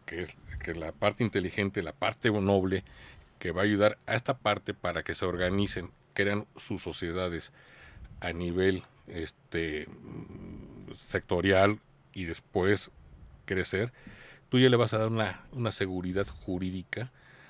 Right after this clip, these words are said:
al producto. Entonces ya terminas incluso con el famoso coyotaje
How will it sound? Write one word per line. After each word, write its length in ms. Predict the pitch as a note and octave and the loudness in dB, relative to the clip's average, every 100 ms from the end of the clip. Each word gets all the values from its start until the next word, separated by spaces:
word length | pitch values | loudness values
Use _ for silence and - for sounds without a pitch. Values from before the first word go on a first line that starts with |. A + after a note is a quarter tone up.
| - _ | -20 _
al 200 | - F2 | -6 -6
producto. 540 | - F2 F#2+ B2 - - _ _ | -4 -2 -2 -4 -10 -20 _ _
Entonces 300 | - G2+ G2 | -6 -4 4
ya 140 | A2 | 4
terminas 500 | A#2+ A2 A2+ A2+ A2 - - - | 6 4 4 2 -2 -6 -20 -14
incluso 380 | F2+ - G2+ - | -10 -6 -6 -2
con 160 | F#2 | -2
el 60 | E2 | 0
famoso 380 | - F2+ F2+ - | -2 -4 -4 -6
coyotaje 640 | E2+ D#2+ D#2 E2+ - D#2+ | -4 -4 -2 -4 -4 -6